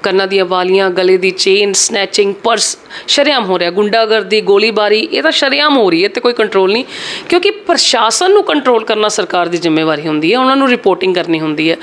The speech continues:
ਮੈਨੂੰ ਲੱਗਦਾ ਕਿਤੇ ਨਾ ਕਿਤੇ ਤੇ ਲੈਕ ਕਰ ਹੀ ਰਹੇ ਹਾਂ ਅਸੀਂ, ਜਾਂ ਤਾਂ ਇਹਨਾਂ ਦੇ ਐਮ ਏ ਵ-, ਐਲ-, ਐਮ ਐਲ ਏਜ਼ ਇਹਨਾਂ ਦੇ ਇੰਨੇ ਕੈਪੇਬਲ ਨਹੀਂ ਹੈਗੇ ਕਿ ਲੋਕਲ ਐਡਮਿਨਿਸਟ੍ਰੇਸ਼ਨ ਦੇ ਉੱਤੇ,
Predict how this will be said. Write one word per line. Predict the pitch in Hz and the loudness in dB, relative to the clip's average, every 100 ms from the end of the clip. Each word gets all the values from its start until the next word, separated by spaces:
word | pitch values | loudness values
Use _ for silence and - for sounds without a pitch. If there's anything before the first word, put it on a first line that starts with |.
| - - - | -10 -12 -2
ਮੈਨੂੰ | 208 254 320 | 2 4 2
ਲੱਗਦਾ | 311 311 339 | 2 0 -2
ਕਿਤੇ | 294 302 | -2 0
ਨਾ | 320 | 0
ਕਿਤੇ | 330 320 | 0 0
ਤੇ | 330 | 0
ਲੈਕ | 285 240 254 | 2 0 -2
ਕਰ | 240 196 | -2 2
ਹੀ | 190 | 2
ਰਹੇ | 180 185 | 2 2
ਹਾਂ | 185 | 0
ਅਸੀਂ, | 180 185 - | -2 -6 -2
ਜਾਂ | 202 226 240 | 0 0 0
ਤਾਂ | 262 | 0
ਇਹਨਾਂ | 269 | 2
ਦੇ | 277 - | 0 0
ਐਮ | 208 233 | -2 0
ਏ | |
ਵ-, | 254 233 - | 0 0 0
ਐਲ-, | 220 226 226 - | -2 -2 -4 -4
ਐਮ | 214 240 | -2 0
ਐਲ | 247 | 2
ਏਜ਼ | 262 262 | 2 2
ਇਹਨਾਂ | 262 262 | 0 0
ਦੇ | 269 | 0
ਇੰਨੇ | 269 | 0
ਕੈਪੇਬਲ | 262 233 226 226 240 | -2 -2 0 0 0
ਨਹੀਂ | 254 | 0
ਹੈਗੇ | 226 233 - - - | 0 -4 -8 -14 -6
ਕਿ | 240 | 0
ਲੋਕਲ | 214 214 254 | 2 2 2
ਐਡਮਿਨਿਸਟ੍ਰੇਸ਼ਨ | 240 214 233 - 220 - 233 | 0 0 -2 2 2 2 2
ਦੇ | |
ਉੱਤੇ, | 233 226 240 | 2 2 0